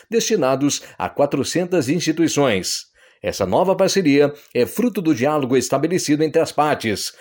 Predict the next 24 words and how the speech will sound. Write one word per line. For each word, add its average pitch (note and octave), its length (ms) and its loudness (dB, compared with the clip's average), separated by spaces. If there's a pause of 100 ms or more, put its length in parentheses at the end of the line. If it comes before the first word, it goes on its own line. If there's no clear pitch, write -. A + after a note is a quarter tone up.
(200)
Além G2+ 320 0
da C#3+ 100 2
secretaria, C3+ 720 2 (240)
participam E3 520 0
também E3 400 0 (200)
a F#2 80 -8
Federação F3+ 640 0
das E3 220 0
apais D#3 420 0
do A#2+ 120 0
Paraná C3 540 0 (220)
e A3+ 60 0
a G#3 80 2
Federação D#3 560 2
Estadual C#3 500 2
das A#2+ 280 2
Instituições F3 840 0 (180)
de G2 140 -2
Reabilitação, E3+ 960 0 (260)
com B3+ 180 2
o B3+ 40 4
apoio D3+ 400 4
do C#3+ 140 0
senador C#3+ 520 2